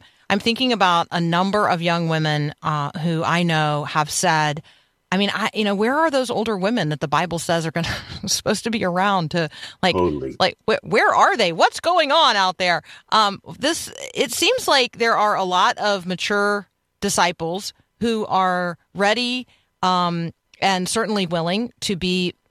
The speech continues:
Speaker 1: I, I'm gonna use the word mentor or shepherd or disciple
Speaker 2: Mm-hmm. Mm-hmm.
Speaker 1: younger believers. And there are certainly younger believers who want that. Like,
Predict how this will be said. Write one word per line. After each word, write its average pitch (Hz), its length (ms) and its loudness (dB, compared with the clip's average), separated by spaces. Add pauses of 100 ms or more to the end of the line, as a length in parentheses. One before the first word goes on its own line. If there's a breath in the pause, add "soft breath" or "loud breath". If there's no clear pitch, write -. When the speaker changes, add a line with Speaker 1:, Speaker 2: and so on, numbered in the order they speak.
(140)
Speaker 1:
I, 76 140 -6
I'm 180 120 0
gonna 196 100 0
use 185 180 -2
the 165 100 -2
word 156 180 -2
mentor 220 560 0
or 156 160 -4
shepherd 208 580 0
or 165 200 -2
disciple 185 760 0
Speaker 2:
Mm-hmm. - 320 -18
Mm-hmm. 78 220 -10
Speaker 1:
younger 214 540 2
believers. 180 720 -2
And 196 140 2
there 196 120 2
are 190 60 2
certainly 294 360 0
younger 202 240 0
believers 175 380 0
who 180 160 2
want 196 260 0
that. 143 320 2 (260 soft breath)
Like, 240 220 2